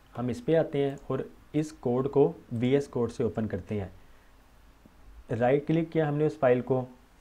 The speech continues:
open with notepad करेंगे तो ये नोटपैड पे ओपन होगी। अगर open with वीएस कोड करते हैं, open with code, तो ये अब ये कोड के साथ ओपन होगी।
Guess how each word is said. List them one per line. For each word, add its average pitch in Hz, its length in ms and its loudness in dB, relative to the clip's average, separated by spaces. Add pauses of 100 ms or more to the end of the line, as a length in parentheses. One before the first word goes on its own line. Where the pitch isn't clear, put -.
(960)
open 151 360 0
with 147 240 2 (720)
notepad 139 580 0
करेंगे 127 360 -2 (240)
तो 127 60 -2
ये 123 100 0
नोटपैड 123 500 0
पे 151 80 4
ओपन 139 200 -2
होगी। 123 280 -2 (460)
अगर 127 340 -2
open 135 340 -2
with 143 180 0 (400)
वीएस 127 380 0
कोड 131 220 -2
करते 127 300 -4
हैं, 151 240 -4 (140)
open 131 320 -4
with 139 220 -4
code, 156 240 -2 (200)
तो 139 60 0
ये 131 200 0
अब 139 140 0
ये 156 180 -4 (720)
कोड 165 200 4
के 117 100 -4
साथ 107 200 -2
ओपन 104 260 -6
होगी। 95 280 -4